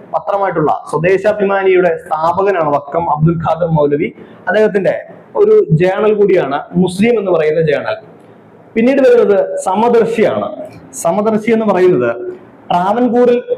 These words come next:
ആയിരത്തി തൊള്ളായിരത്തി പതിനെട്ടിൽ തുടങ്ങിയ ഒരു പത്രമാണ് സമദർശി എന്ന് പറയുന്നത്. Google ഒക്കെ ചെയ്ത് നോക്കുകയാണെന്നുണ്ടെങ്കിൽ ഈ സമദർശി ഇന്നും വാർത്തകൾ പ്രസിദ്ധീകരിക്കുന്നതായി കാണാം. ഒരു ഓൺലൈൻ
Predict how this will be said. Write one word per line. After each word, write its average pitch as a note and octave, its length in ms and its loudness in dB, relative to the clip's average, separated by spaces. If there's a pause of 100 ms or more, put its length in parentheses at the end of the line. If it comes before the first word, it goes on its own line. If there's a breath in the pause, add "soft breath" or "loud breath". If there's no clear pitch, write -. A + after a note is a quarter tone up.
(180)
ആയിരത്തി A3 360 2
തൊള്ളായിരത്തി G#3 640 0
പതിനെട്ടിൽ F#3 480 0
തുടങ്ങിയ D#3+ 460 0 (560)
ഒരു F3+ 120 2
പത്രമാണ് E3 880 -2 (420)
സമദർശി G3+ 580 0
എന്ന് E3 140 2
പറയുന്നത്. A#2+ 420 0 (400)
Google G3+ 280 6
ഒക്കെ G3+ 100 2
ചെയ്ത് F#3+ 240 4
നോക്കുകയാണെന്നുണ്ടെങ്കിൽ F#3 840 0 (140)
ഈ G3+ 80 2
സമദർശി G3 720 -2 (100)
ഇന്നും A#3+ 460 2
വാർത്തകൾ A3 640 0
പ്രസിദ്ധീകരിക്കുന്നതായി F#3+ 800 2
കാണാം. C#3 400 -2
ഒരു F3+ 80 0
ഓൺലൈൻ G3+ 520 2